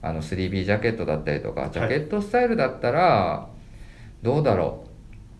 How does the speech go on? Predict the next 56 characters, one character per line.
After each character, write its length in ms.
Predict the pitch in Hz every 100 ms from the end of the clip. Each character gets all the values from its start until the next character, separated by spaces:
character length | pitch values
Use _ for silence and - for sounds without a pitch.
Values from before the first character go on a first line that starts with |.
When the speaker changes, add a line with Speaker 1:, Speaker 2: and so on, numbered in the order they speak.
| - - - - 95
Speaker 1:
う。 20 |
ま 60 |
あ 20 | 98
T 240 | - 139 156
シ 100 | 180
ャ 140 | 175
ツ 340 | - 190 196 -
は、 100 | 185
Speaker 2:
は 360 | 190 202 - - - - 151
い。 40 |
Speaker 1:
ま 260 | 175 175 131
あ 80 | 117 - - -
イ 220 | 151 165
ー 40 | 151
ジ 80 | 147 143
ー 20 |
か 140 | 147 107
な。 340 | 156 180 - -
Speaker 2:
う 380 | 175 170 - 123
ん、 20 |
う 40 |
ん。 100 | 113 104
Speaker 1:
ワ 140 | 127
ー 40 | 151
ク 80 |
シ 60 | -
ャ 40 | 220
ツ 80 |
と 120 | - 110
か、 180 | 104
シ 100 | -
ャ 140 | 139 151
ン 40 |
ブ 60 | 160
レ 120 | 160
ー 20 |
シ 60 | 160
ャ 80 | 165
ツ、 140 | 95
Speaker 2:
は 40 |
い。 200 | 82 117
は 0 |
い。 180 | 92 -
Speaker 1:
今 220 | - 104 90
だ 100 | 80
っ 80 |
た 80 | -
ら。 140 | 78 80
Speaker 2:
は 160 | 117
い。 100 | 104
Speaker 1:
あ、 140 | - -
Speaker 2:
そ 180 | - 113
う 40 |
で 60 | 113
す 100 |
ね。 120 | -